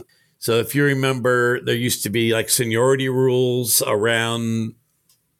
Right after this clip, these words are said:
who gets the window office, who gets singled, who gets doubled, crap like that. So now it's, seniority rules are still in play around who gets an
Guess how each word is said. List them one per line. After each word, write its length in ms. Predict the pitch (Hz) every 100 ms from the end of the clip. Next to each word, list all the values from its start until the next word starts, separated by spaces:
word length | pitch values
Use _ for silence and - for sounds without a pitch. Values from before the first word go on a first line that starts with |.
| -
who 160 | 117 120
gets 220 | 123 -
the 60 | 107
window 360 | 123 135 127 123
office, 560 | 120 117 123 123 -
who 100 | 127
gets 260 | 110 123 -
singled, 340 | 123 113 110
who 80 | 117
gets 240 | 101 110 -
doubled, 580 | 160 147 135 135 127 - _ - - -
crap 260 | 135 127 117
like 140 | 98
that. 300 | 127 92 - _ _ _
So 200 | - 143
now 440 | 127 139 196 233
it's, 300 | 214 - - - _ _ _ _ _ _ _ _ _ _ _ _ _
seniority 720 | - 175 160 165 214 247 240
rules 540 | 196 160 160 156 143 147
are 60 |
still 400 | 135 - 185 196
in 220 | 208 160 131
play 1000 | - - 143 156 160 90 87 110 156 147 - _ _ - - _ _ _
around 560 | 120 120 120 127 127 117
who 160 | 151
gets 260 | 156 160 -
an 140 | 113